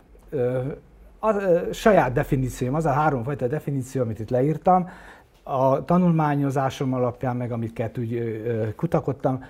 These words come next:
tulajdonképpen itt tudom összefoglalni, hogy egy ilyen, ha szabatosan körül akarjuk írni, hogy mi az a svábház, akkor az a német nemzetiség által Magyarországon a tizennyolcadik tól huszadik századig,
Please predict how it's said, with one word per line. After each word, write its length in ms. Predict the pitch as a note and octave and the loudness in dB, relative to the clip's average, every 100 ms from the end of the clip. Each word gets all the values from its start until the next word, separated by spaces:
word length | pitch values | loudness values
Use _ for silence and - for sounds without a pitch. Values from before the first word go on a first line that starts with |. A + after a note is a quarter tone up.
| - | -18
tulajdonképpen 420 | - D3+ C3 B2 C3+ | -2 0 0 0 0
itt 120 | - | 0
tudom 240 | B2+ A#2 | -4 -2
összefoglalni, 720 | C3 - E3+ E3+ D#3 E3 F3 | -4 -4 -2 0 2 2 2
hogy 280 | E3 D3+ C#3+ - - - | 2 2 0 -4 -18 -4
egy 140 | C#3 | 0
ilyen, 140 | D3 C#3 | 0 0
ha 180 | D3 | -2
szabatosan 580 | C3+ G3+ E3 D3+ C3+ C3 | 0 2 2 0 -4 -6
körül 260 | A#2+ D#3+ C#3+ | -2 0 0
akarjuk 400 | A#2+ C3 B2 A#2+ | -2 -4 -4 0
írni, 180 | D#3 C3 | 0 0
hogy 140 | A#2+ | -2
mi 80 | C#3+ | -2
az 100 | C3+ | -4
a 60 | |
svábház, 680 | G#2+ - C3 - F#3 F#3 F3+ - - - - - _ | -6 -4 -6 -4 -4 -4 -4 -12 -20 -20 -20 -20 _
akkor 280 | - D3 | 0 2
az 120 | C#3+ C#3 | 2 4
a 160 | C3+ E3+ | 4 6
német 300 | G3+ F3 D#3 | 4 4 4
nemzetiség 600 | F3+ D3 - B2+ B2 B2 | 2 2 -2 -4 -2 2
által 400 | E3+ E3 D3+ C3+ | 2 4 2 2
Magyarországon 760 | D#3 D#3+ C#3 A#2+ - B2+ A#2+ | 2 2 2 -2 -2 -2 -2
a 80 | A#2 | -6
tizennyolcadik 720 | G#2+ D3 C3+ B2+ A#2 A#2 A2+ - | -4 -2 0 -2 -4 -6 -8 -4
tól 180 | C#3+ | -2
huszadik 360 | B2+ E3 A2+ A2 | -2 -2 -4 -6
századig, 500 | - C#3 A#2+ A2 A2+ | -4 -2 -2 -4 -6